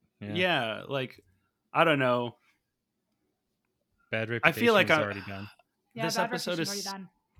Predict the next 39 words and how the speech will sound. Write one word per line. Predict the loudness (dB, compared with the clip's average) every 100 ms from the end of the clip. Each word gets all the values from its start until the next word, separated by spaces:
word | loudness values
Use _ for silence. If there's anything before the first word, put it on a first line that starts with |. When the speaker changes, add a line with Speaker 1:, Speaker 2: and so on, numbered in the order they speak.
| -20 _ _ _ _ _
Speaker 2:
I | -4
feel | -2 -2
like | -2 0
I've, | -2 -4 -6
I'm, | -4 -4 -8
w-, | -10 -10 -8
we're, | -6 -6 -8
I'm | -2 0 0
coming | -2 -4 -2
off | -4 -6
so | -6 -4 -2
nitpicky, | -4 -6 -10 -12 -14 -12 -12 -10
and | -6
I'm | -4
annoyed | -2 -2 -4
at | -6 -10
myself. | -12 -12 -12 -12 -18 -20 _ _ _ _ _ _ _ _ _ _
And | -10 -6
I, | -4 -6 -10 _
I | -4
don't | -2 0
know | 0
what | 0 0
to | -4
do | 0 0
about | 0 -2 -4 -10 -10 -4
it. | 2 4 4 4 2 2 0 2 -2 4 2 2
<laughs> |
Speaker 3:
Oh, | -2 -2 0
listen, | -4 -2 -6
Kenneth, | -6 -6 -8
if | -8
you | -2
want | -2 0 -6
somebody | -6 -2 0
else | -2 -4
to | -8
be | -8
nitpicky, | -8 -8 -8 -10 -8 -12 -12